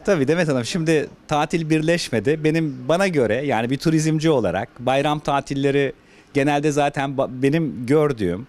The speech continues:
e, tüketicinin çoğunluğu Kurban Bayramı'nın birinci ve ikinci gün evinde geçirmeyi tercih ediyor. Çünkü kurbanını kesen büyük bir kesim de var.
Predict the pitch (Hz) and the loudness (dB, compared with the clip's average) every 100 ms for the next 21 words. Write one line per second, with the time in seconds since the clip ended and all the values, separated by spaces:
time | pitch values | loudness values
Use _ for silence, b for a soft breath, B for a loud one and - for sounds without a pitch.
0 | b b b b b b b _ _ _ | b b b b b b b _ _ _
1 | - 143 135 131 127 151 170 170 170 170 | -6 0 2 2 0 -2 -2 -2 0 -2
2 | 165 175 175 165 139 135 185 196 160 151 | 0 0 2 2 0 0 -2 -2 -2 0
3 | 160 156 151 147 151 151 143 147 151 151 | 0 2 2 2 0 0 0 0 0 0
4 | 151 143 156 147 151 147 143 143 151 143 | 0 0 0 0 0 2 2 2 2 0
5 | 120 98 90 85 - 87 85 87 85 214 | 0 -2 -4 -4 -2 -2 0 -2 -2 -2
6 | 226 190 175 165 156 160 160 156 147 147 | 0 -4 0 0 2 0 0 -2 -2 -2
7 | 143 147 147 143 147 - 160 104 80 110 | 0 -2 -4 -2 -2 0 0 0 -2 -4